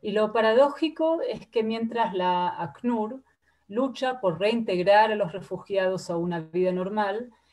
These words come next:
y que por lo tanto dejen su condición de refugiados, la unrwa parece estar más interesada en preservar en forma indefinida la condición de refugiados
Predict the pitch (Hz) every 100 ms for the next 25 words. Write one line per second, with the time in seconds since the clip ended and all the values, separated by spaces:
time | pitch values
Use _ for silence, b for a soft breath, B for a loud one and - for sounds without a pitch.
0 | b 170 165 170 165 160 175 185 185 190
1 | 180 160 240 240 180 147 170 165 160 -
2 | 175 170 160 151 170 156 170 165 170 185
3 | 196 - _ _ _ _ 165 190 254 214
4 | 170 175 240 - _ _ _ 190 185 208
5 | 220 190 - 220 214 208 202 233 226 220
6 | 220 220 214 226 262 - 208 185 175 -
7 | 170 160 202 208 196 - 185 190 190 -
8 | 208 208 196 196 190 185 190 180 165 160
9 | 151 180 185 180 160 170 160 175 175 175
10 | 175 -